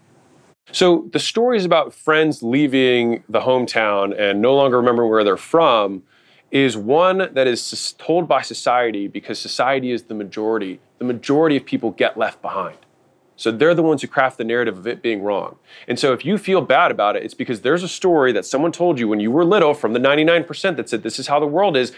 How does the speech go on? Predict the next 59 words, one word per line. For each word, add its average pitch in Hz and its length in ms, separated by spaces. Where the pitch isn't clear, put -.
and 117 100
you 117 60
believe 127 260
to 175 80
be 185 140
true, 147 320
and 120 80
it's - 160
not. 95 340
And 117 100
so 127 120
your 120 120
construct 175 480
of 151 60
reality 131 360
has 104 100
been 104 140
based 151 400
on 107 220
the, 123 160
some 180 240
truth 180 320
that 135 100
you 117 80
were 107 80
six - 260
years 143 160
old 135 220
and 104 160
didn't 156 220
understand 135 600
and 104 140
took 208 220
as 156 160
fact, 92 360
and 117 100
then 113 140
lived 202 220
your 165 80
life 131 200
in 117 60
that 113 140
way. 127 180
And 117 80
then 113 80
when 120 80
you 117 80
went 113 160
against 165 400
that 110 220
fact 104 280
because 110 220
it 92 100
felt 147 200
right 127 160
logically 131 400
in 110 80
the 107 40
moment, 151 300